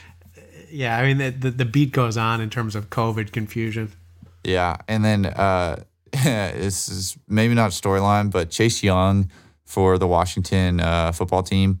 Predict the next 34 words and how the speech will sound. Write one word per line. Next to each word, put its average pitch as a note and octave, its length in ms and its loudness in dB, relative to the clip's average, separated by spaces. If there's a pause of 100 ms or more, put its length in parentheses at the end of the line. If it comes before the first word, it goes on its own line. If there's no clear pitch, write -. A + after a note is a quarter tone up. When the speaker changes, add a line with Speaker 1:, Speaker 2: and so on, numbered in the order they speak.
(120)
Speaker 2:
<laughs> - 520 -4
which - 120 -16
is - 120 -8
funny E2+ 280 -2
to E2 120 -2
say, E2+ 380 -2 (520)
is F#2+ 260 0
continuing F#2 600 2
to - 100 -6
be F2 280 -2
hyped F2+ 420 -2
up F2 280 0 (140)
by F2 440 0
both, E2+ 360 -2
like, F#2 200 -2 (280)
like, F#2 200 -2
their F#2 260 2
media G2 380 2
and F2+ 280 -2
just F2 160 -4
the F#2+ 80 -2
national F2+ 400 0
media. G#2 420 2 (380)
And G2 140 0
I G2 60 2
saw G#2+ 200 2
a G2+ 60 2
video F#2+ 260 2
last F2 320 0
week, F#2+ 340 -4
and F#2+ 140 0
it F2+ 80 2
was E2+ 160 -4
him G#2 480 2